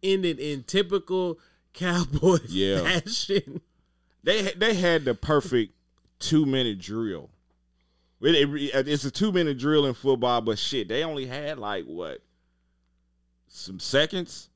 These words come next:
Speaker 2: I think it was like,
Speaker 1: It was
Speaker 2: I think it was, like, a little bit under a
Speaker 1: fourteen
Speaker 2: minute. No, no,
Speaker 1: seconds.
Speaker 2: not the last play. I'm talking
Speaker 1: Oh,
Speaker 2: about
Speaker 1: okay,
Speaker 2: driving. So I
Speaker 1: okay.
Speaker 2: think it was, like, a little bit under a minute.
Speaker 1: Like a minute
Speaker 2: And
Speaker 1: forty.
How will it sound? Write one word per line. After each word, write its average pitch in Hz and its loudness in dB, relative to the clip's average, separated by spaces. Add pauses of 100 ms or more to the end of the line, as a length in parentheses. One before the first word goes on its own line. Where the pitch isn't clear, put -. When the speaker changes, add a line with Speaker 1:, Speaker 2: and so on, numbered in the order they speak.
Speaker 2:
I 104 -8
think 156 -2
it 127 -2
was 135 -2
like, 131 4
Speaker 1:
It 208 4
was 208 6
Speaker 2:
I 190 0
think - 4
it 208 6
was, 196 2
like, 151 4
a 127 8
little 143 8
bit 175 6
under 170 4
a 151 6
Speaker 1:
fourteen 127 4
Speaker 2:
minute. 151 4
No, 151 4
no, 160 2
Speaker 1:
seconds. 170 4
Speaker 2:
not 185 2
the 165 0
last 156 4
play. 156 2
I'm 156 0
talking 139 2
Speaker 1:
Oh, 131 0 (120)
Speaker 2:
about 120 0
Speaker 1:
okay, 170 0
Speaker 2:
driving. 143 4
So 131 -2
I - 2
Speaker 1:
okay. 139 0
Speaker 2:
think 160 2
it - 0
was, 151 2
like, 131 2
a 123 2
little 127 6
bit 131 4
under 120 0
a 101 -2
minute. 117 0 (100)
Speaker 1:
Like 156 0
a 156 0
minute 196 4
Speaker 2:
And 220 8
Speaker 1:
forty. 147 6